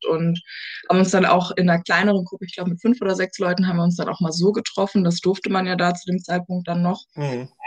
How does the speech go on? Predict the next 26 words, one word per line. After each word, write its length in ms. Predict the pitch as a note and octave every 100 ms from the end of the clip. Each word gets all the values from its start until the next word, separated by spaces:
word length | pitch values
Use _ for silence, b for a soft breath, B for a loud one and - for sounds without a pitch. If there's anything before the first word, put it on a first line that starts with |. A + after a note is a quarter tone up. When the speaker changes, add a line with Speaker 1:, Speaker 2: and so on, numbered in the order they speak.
| - -
Speaker 1:
Und 420 | F3+ F3+ F3 E3+
waren, 240 | D#3+ E3+
haben 100 | F#3+
uns 100 | F3+
halt 120 | F#3+ -
eben 140 | E3+
draußen 400 | F3 E3 F#3+ F#3
irgendwie 200 | E3+ F3
in 60 | E3+
einem 80 | E3+
Park 260 | F3+ F#3
getroffen 640 | - - F3+ F3 F#3+ F3+ F3
und 160 | E3+
sind 120 | F3
dann 160 | F3 E3
halt 140 | E3+
mal 100 | E3
spazieren 400 | E3+ G3+ - C4 A#3
gegangen. 320 | G3+ G3 F#3+
Dann 140 | F3
konnte 220 | F#3 F3+
man 140 | E3+ F3+
sich 140 | F3
halt 220 | F3+ - -
auch 80 | -
mal 260 | F#3 F3